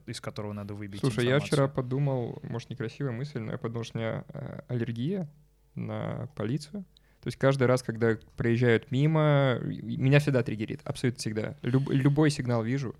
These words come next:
Speaker 2: сразу же.
Speaker 1: Ну, это, наверное, нормально в нашей стране, учитывая, э, контекст вообще безнаказанности, к-,
Speaker 2: Да.
Speaker 1: ментовского беспредела и так далее, и что, ну, к-, какие у нас суды,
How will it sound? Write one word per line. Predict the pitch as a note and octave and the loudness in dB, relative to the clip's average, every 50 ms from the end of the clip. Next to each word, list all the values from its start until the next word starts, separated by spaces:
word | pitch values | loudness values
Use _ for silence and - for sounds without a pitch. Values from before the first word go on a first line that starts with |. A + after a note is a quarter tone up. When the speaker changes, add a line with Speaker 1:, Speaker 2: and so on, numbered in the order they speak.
| - - - - - - - _ _ | -16 -20 -20 -20 -20 -20 -20 _ _
Speaker 2:
сразу | - - - A2+ G#2+ G#2 | -12 -6 -6 -4 -4 -6
же. | - - - _ - | -8 -12 -16 _ 0
Speaker 1:
Ну, | D#3+ D3 D3 | 4 8 8
это, | D3 D3 D3+ | 8 8 8
наверное, | D3 D3+ D3 D3 D3 D3 D3 C#3+ C#3 C#3 | 6 8 8 10 10 8 8 6 6 6
нормально | C#3+ C#3+ C#3 C#3+ D3 D3+ C#3+ C#3 C3 | 6 6 8 8 8 8 8 8 6
в | B2+ | 4
нашей | C3 B2+ B2 - - | 4 4 4 2 2
стране, | - - C3 B2+ B2+ C3 C#3 | 0 -2 0 2 2 4 4
учитывая, | C#3 C3 - - C3+ A#2+ B2+ B2 A#2+ A#2 A#2 A#2 A2+ A2+ A2 A2 A2 - | 2 2 0 -2 -4 -2 0 0 0 0 0 0 0 0 -2 -4 -4 -6
э, | - C3 A#2+ A#2 A#2 A2+ A2 A2+ - | -8 -6 -4 -4 -4 -4 -6 -6 -2
контекст | - B2 B2 B2 C3 B2 A2+ - - | 0 0 2 2 0 0 0 -2 -4
вообще | A#2 A2 - - - A#2 A2+ A2 G#2+ G#2+ G#2 G#2 G#2 | -4 -4 -2 -2 -2 -2 -2 -2 -2 -4 -4 -6 -6
безнаказанности, | G#2 A2+ A2+ A2+ B2 A#2+ A#2+ C3 A#2+ A2 G#2+ A2 G#2 - - - A2 G#2 G2+ | -4 -6 -2 0 -2 0 2 0 0 0 0 -4 -4 -6 -8 -8 -8 -8 -8
к-, | - - | -8 -6
Speaker 2:
Да. | - A#2+ | -6 -6
Speaker 1:
ментовского | A2 A2+ A2+ A2+ A2+ A2+ A2+ A#2+ A#2+ A#2 B2+ A#2+ - - - B2 A2 | -4 -4 -4 -4 -4 -2 -2 -2 -2 -2 -2 -4 -4 -4 -4 -4 -4
беспредела | G#2+ A2+ - - - A#2 A#2 A2 A2+ A#2 B2 B2+ A#2+ | -4 -6 -8 -8 -6 -6 -6 -4 -2 0 0 0 0
и | A2 G#2 | -2 -4
так | - A2 G#2 G#2 | -8 -10 -10 -6
далее, | G#2 G#2+ A2 G#2+ G#2 G2+ G2+ G2 G2+ G#2 | -6 -6 -4 -4 -6 -8 -8 -10 -10 -10
и | |
что, | G2+ - - A2+ G#2+ G#2+ G#2+ | -10 -8 -6 -6 -6 -6 -6
ну, | G#2+ A#2 A2 G2 F#2+ - - - | -6 -6 -6 -8 -10 -14 -18 -16
к-, | - - - | -16 -16 -6
какие | - - B2+ A#2+ - B2 | -2 -2 -2 0 0 0
у | A#2+ | 2
нас | A#2 A#2 - | 2 2 0
суды, | - - - B2 A#2 B2 B2+ B2 A#2+ | 0 0 -2 0 0 2 0 0 0